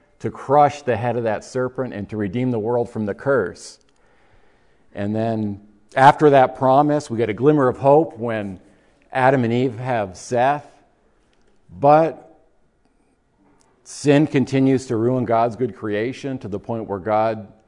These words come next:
destroys the earth with a flood. But he saves Noah and his family, and Noah i-, is a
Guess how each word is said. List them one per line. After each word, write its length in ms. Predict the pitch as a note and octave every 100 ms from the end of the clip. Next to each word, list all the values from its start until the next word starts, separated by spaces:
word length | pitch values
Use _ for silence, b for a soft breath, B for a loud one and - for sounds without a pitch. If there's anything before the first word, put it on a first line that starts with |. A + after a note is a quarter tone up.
| -
destroys 560 | G#2+ - B2+ C3 C3
the 140 | A#2 A2
earth 220 | B2 A#2
with 180 | A2 F#2
a 60 |
flood. 540 | F2+ G#2 A2+ B2+ C#3 - b b -
But 120 | A2
he 140 | A#2
saves 420 | G#2+ C#3 B2+ A#2 A2+
Noah 400 | A#2 B2 C#3+ C3+
and 140 | A#2
his 140 | G#2+
family, 500 | - B2 C3 C#3 C#3
and 140 | A#2 G#2
Noah 480 | A2+ B2 A#2 A2+ A2 b b b b b -
i-, 40 |
is 420 | A2+ A#2+ B2+ G2+
a 340 | G#2+ F#2 F2+